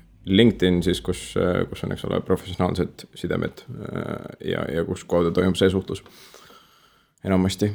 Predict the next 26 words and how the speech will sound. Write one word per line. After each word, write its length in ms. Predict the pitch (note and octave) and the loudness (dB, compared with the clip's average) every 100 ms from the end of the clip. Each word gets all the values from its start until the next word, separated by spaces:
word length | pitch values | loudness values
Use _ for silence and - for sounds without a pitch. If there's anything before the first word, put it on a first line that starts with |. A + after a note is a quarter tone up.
| - | 0
Et, 240 | G#2 - - | -2 0 4
äh, 220 | A#2 A#2 A#2 | 6 6 6
neid 360 | B2 C3+ C3 | 6 6 6
sotsiaalmeediakanaleid 1200 | C3 A#2+ C3 A#2 A#2+ A#2+ A#2 A#2 A#2 B2 A#2+ A#2+ | 4 6 6 6 6 6 8 8 8 8 8 8
ma 100 | A#2+ A#2 | 8 6
kasutan 360 | G2+ - F#2+ | 2 2 4
ja 60 | F#2+ F#2+ - - | 6 4 0 2
teisi, 300 | A#2+ G#2+ G2+ G2 | 6 8 6 4
teisi 240 | B2 G#2+ A2 | 4 8 6
hetkel 240 | A2 G2 | 6 2
ei 60 | F#2+ | 4
tule 140 | G2 | 6
meelde. 280 | G2+ F2+ E2+ | 6 6 4
Eks 140 | - | 4
ma 60 | A2 | 6
kasutan 320 | G#2+ G#2 G2 | 6 6 2
seal 380 | G2 F#2+ F#2 F#2+ F#2+ | 4 4 6 6 6
lisaaggregeerijaid 920 | G#2+ G2+ F#2+ F#2+ A2 G2 F2 F2 F2 | 6 6 6 6 6 6 6 4 2
nagu 200 | F2+ F#2 | 2 4
Nuzzle, 460 | F#2+ G#2 F#2+ F#2 F2+ F#2+ - | 6 6 6 6 4 0 -8
mis 160 | F#2 - | -6 0
toob 200 | F#2 F2+ | 2 4
mulle 300 | F2+ F2+ F2 E2+ D#2+ E2 | 4 4 4 4 2 0
Twitteri 360 | - G2 F#2 F2+ | 0 2 4 4
uudiseid, 600 | F2+ F2+ E2 - - - | 4 4 2 0 -2 -2
äh, 680 | E2 D#2+ C#2+ C2 C2 A#1+ - | 0 0 -2 -2 -2 -4 -8